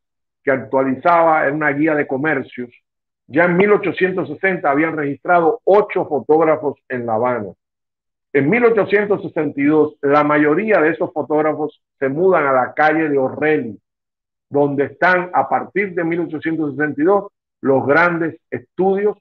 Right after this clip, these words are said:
fotográficos habaneros, de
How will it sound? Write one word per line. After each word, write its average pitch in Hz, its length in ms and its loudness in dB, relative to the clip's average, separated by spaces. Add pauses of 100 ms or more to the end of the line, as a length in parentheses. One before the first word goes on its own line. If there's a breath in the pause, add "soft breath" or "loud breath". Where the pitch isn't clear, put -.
(120)
fotográficos 143 920 -2
habaneros, 101 560 -6 (1400)
de 180 460 2